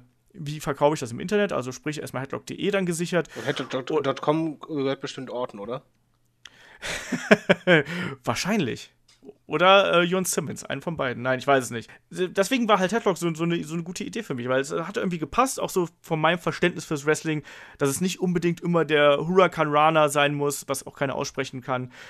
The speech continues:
Speaker 1: äh, sondern es reicht auch manchmal ein einfacher Headlock, damit's geil ist. Und deswegen hab ich Headlock ausgesucht. Gründung war einfach damals, weil ich einfach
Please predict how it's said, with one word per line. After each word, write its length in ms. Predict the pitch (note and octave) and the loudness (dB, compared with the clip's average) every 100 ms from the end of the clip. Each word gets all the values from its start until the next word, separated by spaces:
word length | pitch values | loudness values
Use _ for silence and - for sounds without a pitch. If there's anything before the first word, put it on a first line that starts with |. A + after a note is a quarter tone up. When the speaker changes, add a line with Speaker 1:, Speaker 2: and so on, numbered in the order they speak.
| - | -10
Speaker 1:
äh, 100 | - | -4
sondern 220 | C#3 D3+ D3 | 0 2 2
es 100 | D3+ | 2
reicht 180 | F3 | 2
auch 60 | E3 | 0
manchmal 300 | E3+ G3+ F#3+ | -2 0 -2
ein 60 | F#3 | -2
einfacher 240 | F#3+ F3+ | -2 -2
Headlock, 300 | E3+ - C#3+ | -4 -2 -4
damit's 260 | B2+ B2 - | -4 -6 -4
geil 240 | A#2+ A2+ | -2 -2
ist. 240 | - - - - - - | -6 -12 -18 -20 -20 -16
Und 140 | - | -14
deswegen 280 | - D#3 C#3+ | -6 -4 -2
hab 100 | D#3+ | -4
ich 240 | E3 D3+ | -6 -6
Headlock 280 | C#3 - F#3+ | -4 -2 -2
ausgesucht. 580 | G#3 G#3 G3+ G3+ B3+ - - - _ - | 0 -2 -2 -6 -6 -10 -20 -20 _ -16
Gründung 340 | B2+ D3 A3+ G#3 | -2 2 4 4
war 80 | |
einfach 200 | E3+ D#3+ | 4 4
damals, 500 | D3 D3+ D#3 D3+ - - | 4 6 6 4 0 -2
weil 320 | C3+ C3+ C3+ | 4 6 6
ich 140 | - - | 2 -10
einfach 220 | B2 - | -10 -14